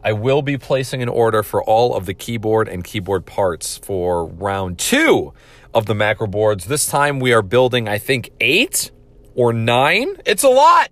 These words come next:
We're building a lot of them, and I'm super pumped about it. So we're gonna build eight of those, and then we will open it back up to see if there's anybody else who's also looking for a macro pad.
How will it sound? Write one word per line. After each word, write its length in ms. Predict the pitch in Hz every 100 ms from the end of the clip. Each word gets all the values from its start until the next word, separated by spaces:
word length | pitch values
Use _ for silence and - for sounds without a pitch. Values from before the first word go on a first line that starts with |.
| _
We're 100 | 143
building 280 | 160 233 294
a 40 |
lot 260 | 294 277 254
of 80 | 170
them, 220 | 98 - -
and 80 | 131
I'm 100 | 127
super 240 | 165 151
pumped 260 | 127 135 120
about 260 | 117 107
it. 120 | 90 - - -
So 160 | - 165
we're 80 | 170
gonna 140 | 170
build 260 | 156 214 214
eight 140 | 196
of 100 | 196
those, 280 | 185 185 180
and 180 | 151 160
then 160 | 170
we 100 | 180
will 200 | 180 170
open 360 | - 160 170 160
it 200 | - 127
back 260 | 143 147 -
up 200 | 143 -
to 100 | 143
see 200 | - 147
if 100 | 131
there's 220 | 131 123 -
anybody 420 | 147 143 139 135
else 200 | 131 131
who's 180 | 139 117
also 320 | - 123 143
looking 320 | 123 123 120
for 180 | 110 110
a 60 | 104
macro 340 | 107 107 107
pad. 300 | 98 104 101